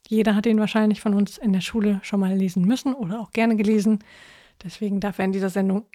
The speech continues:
nicht fehlen. Leider war er nicht bei allen beliebt. Ähm, im Deutschen Bund wurde er damals mit Publikationsverboten belegt und ging anschließend nach Paris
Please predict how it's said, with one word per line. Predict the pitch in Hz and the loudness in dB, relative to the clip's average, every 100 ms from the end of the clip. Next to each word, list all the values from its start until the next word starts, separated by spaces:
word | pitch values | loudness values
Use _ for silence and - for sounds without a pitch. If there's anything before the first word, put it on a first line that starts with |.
| - | 0
nicht | 214 285 - | 2 2 0
fehlen. | - 254 277 359 _ - - - - _ _ | 0 2 2 -2 _ -20 -20 -20 -20 _ _
Leider | 226 247 302 | -2 0 0
war | 285 262 | 0 2
er | 262 | 0
nicht | 247 | 0
bei | 262 | -2
allen | 285 269 233 | 0 2 4
beliebt. | 214 269 - - - | 4 2 0 -10 -8
Ähm, | - 240 233 226 240 | 0 2 4 2 2
im | 233 220 | 2 2
Deutschen | 240 - 226 | 0 0 0
Bund | 226 285 339 | 0 -2 -2
wurde | 269 254 | -4 -2
er | 240 | -2
damals | 220 220 220 220 - | 0 0 0 0 -2
mit | 220 - | -2 -2
Publikationsverboten | - 220 220 220 - 220 254 302 - 233 233 240 233 | -6 -4 -2 -4 -4 0 0 0 -2 -2 -2 0 2
belegt | 220 220 226 - - _ - - | 4 4 2 0 -10 _ -20 -4
und | 214 | -4
ging | 220 220 | -2 0
anschließend | 208 - 214 - 202 | -2 0 -2 0 2
nach | 190 - | 0 -2
Paris | 202 208 202 202 - | 0 0 2 0 -4